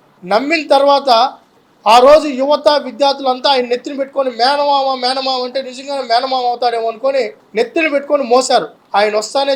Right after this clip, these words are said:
చేసిన పని ఏంట్రా అంటే ఫీజు రీఎంబర్స్‌మెంట్‌ని పక్కన పెట్టేయడం. దాంతోపాటు విద్యా వ్యవస్థలో ఆయన తీసుకున్న నిర్ణయాలు ఎంత దారుణంగా ఉన్నాయంటే స్కూల్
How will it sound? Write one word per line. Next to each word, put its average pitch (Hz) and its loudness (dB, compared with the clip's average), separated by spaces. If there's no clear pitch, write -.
చేసిన 247 -2
పని 220 -2
ఏంట్రా 220 -2
అంటే 226 -2
ఫీజు 339 2
రీఎంబర్స్‌మెంట్‌ని 285 -2
పక్కన 269 -2
పెట్టేయడం. 185 -4
దాంతోపాటు 294 4
విద్యా 254 2
వ్యవస్థలో 294 -2
ఆయన 262 0
తీసుకున్న 294 -6
నిర్ణయాలు 269 -2
ఎంత 269 -2
దారుణంగా 311 6
ఉన్నాయంటే 247 -2
స్కూల్ 339 2